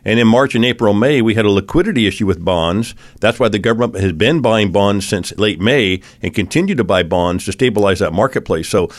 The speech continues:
just because the stock market goes up ten percent doesn't mean you're gonna get ten percent at all.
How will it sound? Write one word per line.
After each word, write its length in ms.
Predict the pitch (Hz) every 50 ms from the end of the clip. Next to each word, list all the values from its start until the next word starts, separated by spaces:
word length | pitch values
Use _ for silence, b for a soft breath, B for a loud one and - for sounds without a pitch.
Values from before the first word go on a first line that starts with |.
| B B B B B
just 300 | - - 160 165 - -
because 440 | 190 170 - - 165 151 143 123 -
the 60 | 120
stock 400 | - - - 127 160 208 - -
market 300 | 143 117 107 - 104 92
goes 240 | 101 110 107 95 113
up 160 | 104 85 -
ten 220 | - 127 117 95
percent 320 | 101 104 - - 120 87 90
doesn't 260 | 113 107 - 107 98
mean 160 | 107 104 98
you're 180 | 92 104 143 170
gonna 200 | 208 170 131 104
get 160 | 98 87 -
ten 180 | - 104 90
percent 400 | 76 - 87 - - 92 87 -
at 120 | 95 95 92
all. 460 | 117 139 151 139 95 73 69 73 B